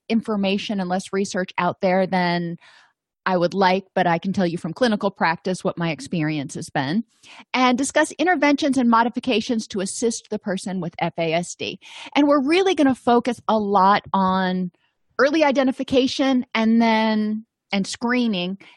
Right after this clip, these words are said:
and then interventions for the person with F A S D, because assessment is a multidisciplinary thing that has to happen. So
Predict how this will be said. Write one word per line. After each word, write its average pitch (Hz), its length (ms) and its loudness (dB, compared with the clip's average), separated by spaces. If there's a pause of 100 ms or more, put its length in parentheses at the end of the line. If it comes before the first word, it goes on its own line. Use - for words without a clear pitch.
(160)
and 208 200 -2
then 214 200 -2
interventions 208 720 -4
for - 160 -8
the 190 60 -6
person 196 420 -4
with 175 140 -4
F 170 180 -4
A 175 140 0
S 165 180 -6
D, 143 240 -10
because 175 400 -4
assessment 233 800 -2
is 202 140 -2
a 202 80 -2
multidisciplinary 185 1500 -4 (480)
thing 156 480 -2
that 180 140 0
has 180 260 -2
to - 80 -10
happen. 151 480 -6
So 175 320 -4